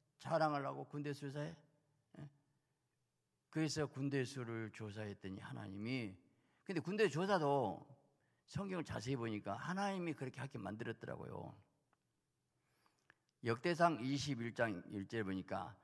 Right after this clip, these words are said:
"사탄이 일어나 이스라엘을 대적하고 다윗을 충동하여", 마귀가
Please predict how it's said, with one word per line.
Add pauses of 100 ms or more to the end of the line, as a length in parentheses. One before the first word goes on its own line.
(140)
"사탄이
일어나
이스라엘을
대적하고 (500)
다윗을 (1800)
충동하여",
마귀가